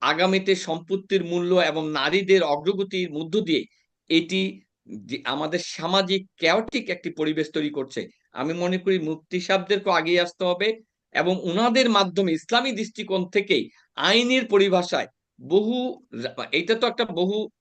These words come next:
আ, আ, সমাজের রাষ্ট্র, তাই না? বহু ধর্মের রাষ্ট্র, সেরকম একটা হোমোজিনিয়াস আইন কিভাবে করা যায়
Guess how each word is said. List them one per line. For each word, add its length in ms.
আ, 380
আ, 300
সমাজের 640
রাষ্ট্র, 480
তাই 120
না? 260
বহু 360
ধর্মের 560
রাষ্ট্র, 360
সেরকম 320
একটা 240
হোমোজিনিয়াস 800
আইন 360
কিভাবে 380
করা 300
যায় 260